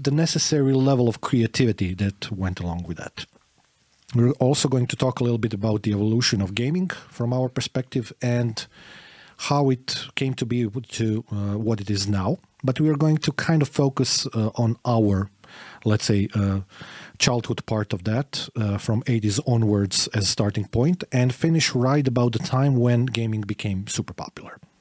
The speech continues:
This, this episode basically describes our personal journeys to the world of computers by what we refer to as two adult kids, but still kids. And we kind of loved every single, uh, moment of that, and we want to take you on that journey with us.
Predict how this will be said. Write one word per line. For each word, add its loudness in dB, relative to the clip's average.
This, 2
this 0
episode 0
basically 0
describes 0
our 4
personal 2
journeys 2
to 2
the 4
world 6
of -2
computers 2
by 4
what 0
we 4
refer 2
to -2
as -2
two 2
adult -2
kids, -2
but -2
still -2
kids. -6
And 2
we 2
kind 2
of 2
loved 4
every 2
single, 0
uh, 0
moment 2
of 0
that, 0
and -2
we 0
want 2
to -6
take -2
you 0
on -2
that -2
journey -2
with -6
us. -8